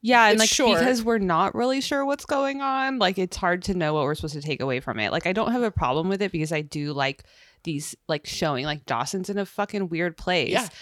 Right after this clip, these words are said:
Speaker 1: But, like, again, like, we just would such benefit from, like, a line or two from Dawson to explain it to us what's going on.
Speaker 2: Or, like, understanding that, like, <clears throat> I mean, I, I kind of think that what they're getting at is, like,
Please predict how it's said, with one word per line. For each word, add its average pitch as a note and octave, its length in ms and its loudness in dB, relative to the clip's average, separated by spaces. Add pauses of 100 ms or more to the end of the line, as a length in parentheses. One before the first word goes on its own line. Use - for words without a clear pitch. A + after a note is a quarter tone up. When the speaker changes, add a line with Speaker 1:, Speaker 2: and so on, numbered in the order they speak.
(180)
Speaker 1:
But, A3 100 2
like, G#3 160 2
again, G#3 380 2
like, F3 180 0 (160)
we G#3 180 -2
just B3 280 -4
would B3+ 200 -4
such - 440 -2
benefit D3 560 -2
from, C#3+ 200 -4
like, C3+ 220 -6
a C#3+ 100 -4
line C3 360 -6
or B2 100 -6
two B2 200 -8
from A2+ 200 -10
Dawson C3 360 -6
to C#3 80 -8
explain - 480 -10
it - 160 -10
to - 120 -6
us - 220 -4
what's - 180 -10
going - 320 -8
on. - 240 -10
Speaker 2:
Or, D#4 240 2
like, D#4 340 2
understanding A#3 920 0
that, G3+ 180 2
like, F#3+ 360 -2 (340)
<clears throat> A3 400 -6
I A3 40 2
mean, B3+ 200 2
I, A#3+ 140 2 (260)
I B3 80 2
kind C4+ 360 0
of A#3+ 120 0
think G#3+ 400 -2
that E3 260 2
what D#3+ 220 0
they're A3 100 4
getting B3+ 320 -2
at A#3 260 4
is, F#3 140 -4
like, D#3+ 340 -2